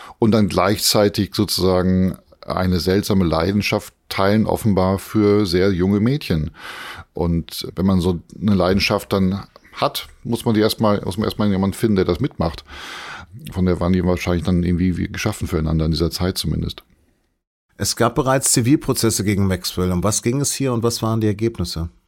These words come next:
Speaker 1: Die sind geendet letztlich mit Vergleichen. Also da wurden, da ging es auch darum, um, um Schadensersatzzahlung sozusagen für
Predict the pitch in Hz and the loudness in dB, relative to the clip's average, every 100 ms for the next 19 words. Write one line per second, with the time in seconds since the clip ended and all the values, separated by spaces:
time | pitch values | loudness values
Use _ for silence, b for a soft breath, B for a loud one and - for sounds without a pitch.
0 | _ _ _ _ _ _ _ _ 92 123 | _ _ _ _ _ _ _ _ 0 4
1 | 143 135 127 - 92 127 147 - 120 117 | 4 4 2 2 2 4 4 2 0 2
2 | 127 110 - 101 90 85 107 98 82 80 | 2 2 0 0 2 2 2 0 0 0
3 | 78 90 90 98 98 95 95 87 98 80 | 0 0 2 4 4 4 2 2 0 0
4 | 98 - 95 90 98 87 92 - 87 - | -2 -2 0 2 2 2 -2 -2 -2 0
5 | 87 101 101 95 - - 92 92 92 87 | 0 0 0 0 -2 0 2 2 2 0
6 | - - 85 90 - 95 90 85 | -2 -2 -2 -2 -2 0 2 2